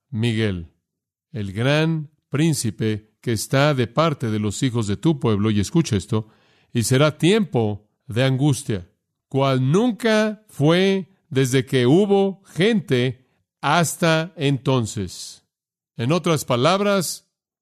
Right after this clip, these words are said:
Daniel dice, "Está por venir un tiempo como ningún otro tiempo, una aflicción especial". Israel ha sufrido mucho.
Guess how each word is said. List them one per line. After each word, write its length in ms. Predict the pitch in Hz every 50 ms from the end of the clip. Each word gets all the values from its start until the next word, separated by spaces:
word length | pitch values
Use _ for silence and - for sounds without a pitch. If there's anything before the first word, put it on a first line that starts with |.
| _
Daniel 300 | - 131 131 156 180 185
dice, 640 | 165 170 170 139 - 165 165 151 131 110 - _ _ _ _ _ -
"Está 360 | 131 120 - - 196 214 220
por 160 | - 214 185
venir 260 | 160 151 147 170 185 190
un 120 | 175 147
tiempo 280 | - 180 185 156 175 151
como 240 | 160 160 151 151
ningún 420 | 147 147 147 143 139 165 220 247 233
otro 260 | 208 143 160 147 -
tiempo, 560 | - 151 143 131 113 - 110 92 82 - _ _ _
una 200 | - 127 139 147
aflicción 540 | 131 - 127 120 104 - - 139 147 151 147
especial". 640 | 135 117 - - 120 107 - 117 110 101 87 - _ _ _ _ _ _ _ _
Israel 400 | - 117 107 120 131 147 165 147
ha 60 | 117
sufrido 400 | 101 107 104 90 107 110 107 104
mucho. 440 | 98 101 110 107 - - 151 160 -